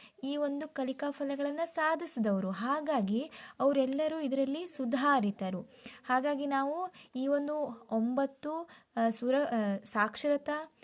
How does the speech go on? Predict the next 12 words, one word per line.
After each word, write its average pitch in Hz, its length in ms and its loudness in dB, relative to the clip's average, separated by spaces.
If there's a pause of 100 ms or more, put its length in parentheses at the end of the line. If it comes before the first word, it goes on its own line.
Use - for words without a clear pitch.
(140)
ಕಲಿಕಾ 226 360 2
ಫಲಗಳು, 202 480 0
ಅದೇ 269 360 4
ರೀತಿಯಾಗಿ 262 500 -2
ಎಂಟು, 247 560 0 (500)
ಆ, 233 120 2
ಸಂಖ್ಯಾಜ್ಞಾನಕ್ಕೆ 285 800 0
ಸಂಬಂಧಿಸಿದ 247 540 -2 (100)
ಕಲಿಕಾ 233 440 -2
ಫಲಗಳು, 196 520 0
ಇವುಗಳಲ್ಲಿ 233 640 0
ನಾವು 185 540 -4